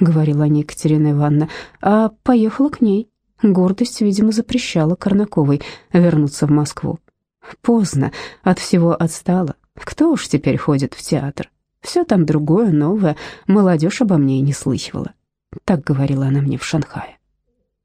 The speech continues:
Но сестры друг с другом не поладили.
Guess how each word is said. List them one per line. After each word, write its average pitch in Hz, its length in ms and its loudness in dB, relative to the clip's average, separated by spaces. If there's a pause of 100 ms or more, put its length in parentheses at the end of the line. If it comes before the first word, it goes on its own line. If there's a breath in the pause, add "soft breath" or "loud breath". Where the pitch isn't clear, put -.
Но 240 200 4
сестры 330 480 -4 (160)
друг 214 180 0
с - 60 -12
другом 277 300 4
не 277 60 4
поладили. 170 600 0